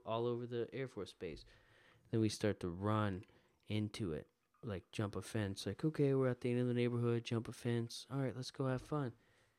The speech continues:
And then we start to see weird shit. Trucks driving by. Trucks driving by. There's, like, a telescope pointed to the sky. It's looking up at the stars, but there's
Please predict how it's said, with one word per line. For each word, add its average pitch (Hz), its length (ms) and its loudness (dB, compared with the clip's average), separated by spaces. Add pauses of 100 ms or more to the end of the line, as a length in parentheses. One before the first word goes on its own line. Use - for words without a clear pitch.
(800)
And 110 200 -2
then 113 520 2
we 113 100 -4
start 90 240 0
to - 80 -8
see 107 160 -2
weird 90 380 -4
shit. 80 320 -6 (720)
Trucks - 500 -4
driving 110 480 2
by. 110 380 -4 (1600)
Trucks - 420 -4
driving 113 400 -2
by. 110 400 -2 (380)
There's, 113 240 2
like, 110 200 2
a 87 80 2
telescope 117 800 4
pointed 110 400 2
to 113 100 -2
the 90 120 0
sky. 104 560 0 (560)
It's - 340 -6
looking 110 320 4
up 107 180 0
at 101 80 0
the 104 100 -2
stars, 107 600 0
but - 140 -8
there's 95 200 -8